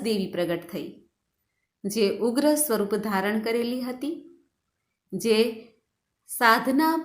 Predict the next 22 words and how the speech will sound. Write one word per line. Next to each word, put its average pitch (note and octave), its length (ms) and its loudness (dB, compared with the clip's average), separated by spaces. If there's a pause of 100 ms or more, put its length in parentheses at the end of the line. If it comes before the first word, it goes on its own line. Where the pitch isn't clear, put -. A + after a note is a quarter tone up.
પૂજામાં A#3 680 2 (140)
તાંત્રિકા C#4+ 760 4
દેવી A3+ 320 -2
તરીકે A#3+ 440 0 (220)
પૂજાય B3 480 2
છે. C4 200 -6 (180)
તાંત્રિક G#3+ 640 0
ભક્તો B3+ 420 0 (760)
માના G3 460 2 (120)
આ A#3 260 2
દસ A3+ 320 0
સ્વરૂપની, G#3+ 720 -2 (160)
દસ G#3+ 240 0 (120)
મહાવિદ્યાની F#3+ 1040 -2
ઉપાસના F#3 600 -2
કરે F#3+ 300 -4
છે A#3 240 -4
અને G#3+ 320 -2
સિદ્ધિઓ A3+ 600 -2
પ્રાપ્ત F3 420 -4
કરે A#3 280 -2
છે, B3+ 180 -12